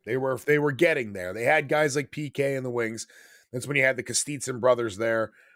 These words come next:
Um, you know, that, that's when the Flyers beat them in oh eight. Um, they made it to the conference final two years later, and then they,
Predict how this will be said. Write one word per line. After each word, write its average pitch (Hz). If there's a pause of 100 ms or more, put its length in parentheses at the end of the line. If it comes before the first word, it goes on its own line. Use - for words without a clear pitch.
(140)
Um, 113
you 127
know, 104
that, 139
that's 127
when 120
the 117
Flyers 131
beat 131
them 117
in 113
oh 117
eight. 117 (380)
Um, 107
they 131
made 143
it 123
to 127
the 120
conference 131
final 127
two 131
years 117
later, 117 (420)
and 113
then 117
they, 117